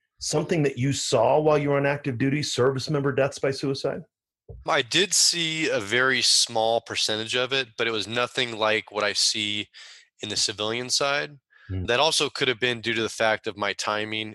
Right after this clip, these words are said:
Speaker 2: in the military. My active duty time was from ninety-eight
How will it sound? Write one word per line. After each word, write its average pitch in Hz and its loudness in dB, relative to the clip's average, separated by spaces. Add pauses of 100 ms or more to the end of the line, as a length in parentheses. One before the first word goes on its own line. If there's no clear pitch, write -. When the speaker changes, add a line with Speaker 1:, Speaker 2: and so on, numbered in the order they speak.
(140)
Speaker 2:
in 123 -4
the 110 -4
military. 110 0
My 107 -2
active 104 -2
duty 107 -4
time 104 -4
was 95 -6
from 101 -8
ninety-eight 104 -2